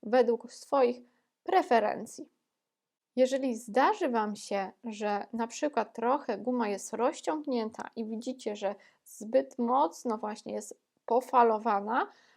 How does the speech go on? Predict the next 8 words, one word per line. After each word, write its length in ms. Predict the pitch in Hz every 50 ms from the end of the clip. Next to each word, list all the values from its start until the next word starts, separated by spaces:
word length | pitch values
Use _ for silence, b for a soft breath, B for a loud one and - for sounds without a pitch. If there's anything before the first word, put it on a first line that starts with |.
| B -
możecie 520 | 415 453 415 392 370 349 - 320 320 294 - - -
poratować 640 | - 285 277 262 262 - 277 269 254 247 247 -
się 120 | - 214
trochę 360 | 214 - 208 202 - 214 196 - -
żelazkiem, 800 | 220 220 220 277 294 302 254 226 220 - - - 254 277 277 -
oczywiście 520 | - 254 247 262 240 254 254 254 - 240
nie 220 | 226 226 240 262 254
przy 320 | - - - - 214